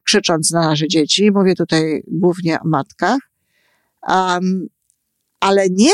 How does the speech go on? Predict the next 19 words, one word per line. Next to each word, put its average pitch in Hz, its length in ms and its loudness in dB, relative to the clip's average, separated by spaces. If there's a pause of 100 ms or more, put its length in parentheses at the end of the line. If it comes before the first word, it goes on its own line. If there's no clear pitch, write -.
(140)
tym 214 220 2 (120)
emocjom, 185 960 0 (280)
które 185 440 2 (120)
powodują 175 640 0 (100)
w - 20 -10
nas 151 340 0 (140)
dzieci, 160 760 0 (800)
tylko 220 480 2 (220)
tym 370 180 4 (180)
emocjom 175 960 0 (600)
negatywnym, 185 1300 0
które 185 380 2 (160)
gdzieś - 540 0
są 185 360 0
w 160 60 -10
naszej 160 340 -2
złości, 175 760 0 (440)
naszemu 170 420 0
gniewowi, 170 840 0